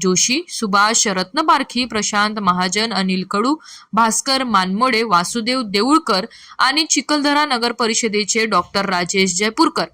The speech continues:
हे भाजपाचे माजी नगरसेवे देखील शिवसेनेत दाखल झाले. हिंदुत्वाचा विचार घेऊन विधानसभा निवडणूक लढवली. आता हाच विचार समोर नेत अमरावती शहरात शिवसेनेचे संघटन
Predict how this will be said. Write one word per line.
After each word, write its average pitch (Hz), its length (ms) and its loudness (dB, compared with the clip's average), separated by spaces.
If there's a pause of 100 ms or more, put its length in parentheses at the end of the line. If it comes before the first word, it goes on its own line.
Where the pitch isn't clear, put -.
(280)
हे 233 60 -2
भाजपाचे 262 720 0
माजी 220 420 0
नगरसेवे 202 640 -2
देखील 226 540 0 (680)
शिवसेनेत 269 680 0
दाखल 202 340 0
झाले. 185 300 -2 (500)
हिंदुत्वाचा 330 520 2
विचार 311 400 4
घेऊन 262 380 0
विधानसभा 247 560 0
निवडणूक 240 480 0
लढवली. 208 480 2
आता 208 300 0
हाच 214 300 0
विचार 254 300 0
समोर 220 380 -2
नेत 220 200 -2
अमरावती 202 420 0
शहरात 208 440 -2 (380)
शिवसेनेचे 302 720 2
संघटन 262 800 -2